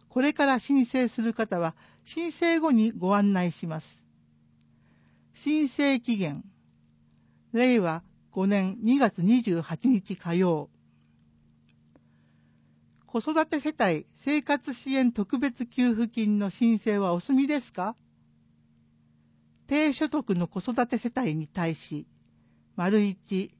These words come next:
ひとり親世帯分、丸二、ひとり親世帯以外分として、それぞれ要件を設け、給付金を支給しています。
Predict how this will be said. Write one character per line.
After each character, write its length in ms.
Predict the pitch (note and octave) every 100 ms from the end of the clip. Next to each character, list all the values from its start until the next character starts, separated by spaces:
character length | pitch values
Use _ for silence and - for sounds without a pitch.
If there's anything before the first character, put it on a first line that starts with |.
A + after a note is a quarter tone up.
| _ _
ひ 140 | -
と 160 | C#4+ D4
り 140 | C#4+
親 240 | C4+ C4
世 160 | A#3 G#3+ -
帯 200 | G#3+ F#3+
分、 360 | F#3+ D#3 C3 _ _ _ _ _ _ _ _ _ _ _
丸 320 | F#3+ G3 A3
二、 300 | G3+ G3 A3 _ _ _ _
ひ 120 | -
と 140 | - D#4
り 120 | D4
親 240 | C#4+ C#4
世 160 | B3 B3 C4+
帯 220 | C4+ C4+ C#4
以 40 | B3+
外 260 | B3+ B3
分 300 | A3 A3+ D3 _ _
と 120 | -
し 140 | G#3 -
て、 200 | G#2 - _ _ _ _
そ 120 | -
れ 140 | A#3 B3
ぞ 120 | F#3+
れ 120 | E3
要 260 | E3 A3 A3+
件 320 | B3 A3+ G#3
を 40 |
設 300 | F#3 F#3+ D#3+
け、 240 | - D#3 F#3+ _ _ _ _
給 240 | - C#4+ B3+
付 140 | C4
金 300 | A#3+ B3 A#3+
を 60 | A3
支 160 | -
給 240 | - A#3 A3
し 80 | -
て 120 | G#3+
い 100 | F#3
ま 160 | E3
す。 300 | E3+ - -